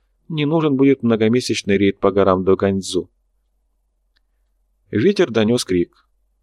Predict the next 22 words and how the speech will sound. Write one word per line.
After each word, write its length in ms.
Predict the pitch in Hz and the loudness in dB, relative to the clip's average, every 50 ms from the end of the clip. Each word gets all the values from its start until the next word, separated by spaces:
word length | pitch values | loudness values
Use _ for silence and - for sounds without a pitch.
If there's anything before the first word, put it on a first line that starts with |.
| _ _ | _ _
Слов 320 | - - - 107 107 98 98 | -10 -6 0 2 2 2 2
разобрать 440 | 101 95 107 104 98 107 104 98 | 2 2 0 2 2 2 2 2
было 180 | 92 101 101 98 | 2 2 2 2
нельзя, 460 | 104 113 113 110 107 110 98 95 92 - _ _ _ _ _ _ _ _ | 2 0 -2 0 0 0 0 0 -2 -6 _ _ _ _ _ _ _ _
но 260 | - 92 101 143 165 | -10 -8 -6 -6 -4
голос 320 | 160 170 185 190 185 175 - | -2 0 0 0 0 -2 -4
показался 640 | - 151 139 - 143 139 156 156 156 - - 147 139 | -4 -4 -2 -2 -2 -2 -2 -2 -2 -2 -2 -4 -4
странно 460 | - - - 123 123 127 123 120 113 | -4 -4 -2 -2 -2 -2 -2 -2 -4
знакомым. 600 | 110 120 139 - - - 101 90 80 71 - _ _ _ _ _ _ _ _ _ _ _ _ _ _ _ _ _ _ _ | -4 -4 -4 -4 -2 0 0 0 0 -2 -8 _ _ _ _ _ _ _ _ _ _ _ _ _ _ _ _ _ _ _
Косухин 480 | - - 87 - - 156 - 123 107 98 | -6 -6 -4 -4 -4 -4 -4 -4 -4 0
прижал 320 | - 101 95 95 104 101 | 0 0 0 2 2 2
бинокль 460 | 92 92 104 101 104 101 - - 98 98 | 2 2 0 0 0 0 -2 -4 -8 -6
к 40 | |
глазам. 480 | 98 101 110 110 104 95 95 87 87 - _ _ _ _ _ _ _ _ _ _ _ _ _ _ _ _ _ | -2 0 0 0 2 0 -2 -4 -4 -6 _ _ _ _ _ _ _ _ _ _ _ _ _ _ _ _ _
Тот, 180 | 110 107 98 | 2 2 2
что 220 | - - - - 90 | 0 0 -2 -2 0
пониже, 380 | - 92 98 117 131 123 131 | 0 0 0 0 0 0 -2
остановился, 760 | - - 101 101 - - - - 95 104 123 139 131 - 123 - | -4 -4 -4 -6 -4 -2 -2 0 0 2 2 0 0 0 -2 -2
подавая 460 | - - 95 95 95 104 117 120 113 | -2 0 0 0 2 2 2 0 0
знаки 320 | 101 101 98 98 - 101 | 0 -2 -2 -2 -4 -4
платком. 520 | - 107 104 104 - - 98 90 87 82 - _ _ _ _ _ _ _ _ _ _ _ _ _ _ _ _ _ _ _ _ _ _ _ _ _ _ _ _ _ - | -2 0 0 0 0 0 0 0 0 -2 -6 _ _ _ _ _ _ _ _ _ _ _ _ _ _ _ _ _ _ _ _ _ _ _ _ _ _ _ _ _ -18
«Джон! 640 | 87 90 92 165 190 208 208 196 185 165 - - | -12 -6 0 2 4 4 6 6 4 2 0 -2